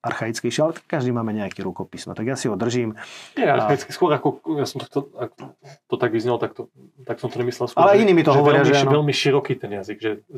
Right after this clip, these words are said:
Speaker 2: takto kvetnato tú
Speaker 1: No.
Speaker 2: slovenčinu v súčasnej literatúre nevidím často.
Speaker 1: No a dokonca
Speaker 2: To
Speaker 1: to
Speaker 2: som
Speaker 1: kri-,
Speaker 2: chcel
Speaker 1: sa to
Speaker 2: povedať.
Speaker 1: kritikom ani, e, nemyslím teraz moje, moja,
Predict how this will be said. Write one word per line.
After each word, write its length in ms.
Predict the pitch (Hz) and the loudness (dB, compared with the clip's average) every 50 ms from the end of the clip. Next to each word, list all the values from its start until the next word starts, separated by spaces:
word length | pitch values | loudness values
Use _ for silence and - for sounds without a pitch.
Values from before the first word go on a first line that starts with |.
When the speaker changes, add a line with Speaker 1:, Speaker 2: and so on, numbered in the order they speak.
| - - | -12 -6
Speaker 2:
takto 320 | - 139 135 - - 147 151 | -4 -4 -2 -2 -2 -4 -2
kvetnato 720 | 135 135 143 139 - - 143 143 135 - - 156 156 147 | 0 0 0 0 0 0 0 0 0 0 0 0 0 0
tú 160 | - - 131 | -2 -6 -6
Speaker 1:
No. 20 | - - | -2 0
Speaker 2:
slovenčinu 560 | 135 131 139 131 - - 139 139 135 135 131 | 0 0 0 0 -2 -2 0 0 0 -2 -2
v 340 | - _ _ _ _ _ - | -6 _ _ _ _ _ -10
súčasnej 460 | - - 131 131 151 127 - - 147 | -4 -4 0 0 0 -2 0 0 0
literatúre 560 | 139 135 127 143 131 127 - - 143 131 131 | 0 2 2 0 0 0 0 0 0 0 0
nevidím 480 | 127 127 139 131 143 139 123 135 131 127 | 2 2 0 2 0 -2 -2 -2 -4 -2
často. 400 | - 131 123 - - - 110 - - _ _ _ _ _ _ - | -2 -2 -2 -2 -4 -8 -8 -8 -10 _ _ _ _ _ _ -2
Speaker 1:
No 80 | 131 131 | 0 0
a 80 | 135 | 2
dokonca 320 | 139 156 160 - 135 160 143 | 2 2 2 2 2 2 2
Speaker 2:
To 0 | |
Speaker 1:
to 80 | 139 | 2
Speaker 2:
som 80 | 120 156 | 2 2
Speaker 1:
kri-, 80 | 156 | 2
Speaker 2:
chcel 80 | 151 - | 2 2
Speaker 1:
sa 80 | 160 147 | 0 0
to 80 | 151 | 0
Speaker 2:
povedať. 240 | 135 139 151 139 147 | 0 0 0 0 0
Speaker 1:
kritikom 160 | 139 139 131 | 0 0 0
ani, 180 | 131 131 131 131 135 | 0 0 0 0 0
e, 80 | 135 127 127 127 127 127 127 - - - | 0 0 0 0 -2 -2 -4 -4 -6 -6
nemyslím 320 | 156 147 151 151 - 131 | -2 0 0 0 0 0
teraz 160 | 135 127 - | 0 0 0
moje, 480 | 123 110 107 127 120 123 123 123 123 123 | -2 -4 -4 -2 0 0 0 0 0 0
moja, 240 | 127 123 120 120 | 0 0 0 0